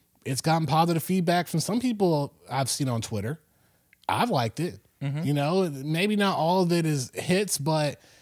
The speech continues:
Speaker 1: it's all fresh every week. It's new people you haven't seen, so
Speaker 2: Yeah.
Speaker 1: a chance to get behind people.
Speaker 2: Everybody's got a unique character. It's not just a bunch of people whose gimmick is guy who wrestles good.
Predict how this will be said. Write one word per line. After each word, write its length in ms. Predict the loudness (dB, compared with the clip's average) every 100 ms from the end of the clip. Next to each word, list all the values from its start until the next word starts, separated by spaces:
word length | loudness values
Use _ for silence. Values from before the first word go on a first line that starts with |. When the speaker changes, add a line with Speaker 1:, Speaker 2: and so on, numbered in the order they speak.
| _ _ -2
Speaker 1:
it's 160 | 0
all 260 | 2 2 4
fresh 600 | 2 2 4 4 2 0
every 300 | 0 4 4
week. 340 | 4 4 4
It's 160 | 2 0
new 200 | 2 2
people 480 | 2 2 2 0 0
you 120 | 0
haven't 320 | 0 0 0
seen, 460 | 0 0 2 2 0
so 120 | 0
Speaker 2:
Yeah. 80 | 0
Speaker 1:
a 20 |
chance 320 | 0 -2 -2
to 80 | -2
get 160 | -2 0
behind 360 | 0 0 0
people. 360 | 0 0 0 -2
Speaker 2:
Everybody's 440 | 0 0 2 2 2
got 140 | 2
a 40 | 2
unique 360 | 2 0 -2
character. 460 | 0 2 2 2 0
It's 120 | 2
not 160 | 0 0
just 180 | 0 -2
a 60 |
bunch 240 | 0 0 -2
of 80 |
people 480 | -2 -2 0 -2 -2 0
whose 260 | 0 0
gimmick 400 | 2 2 2 2
is 320 | 2 2 2 -4 -16 _
guy 260 | 4 6 6
who 140 | 4
wrestles 440 | 2 2 2 0 0
good. 340 | 2 2 0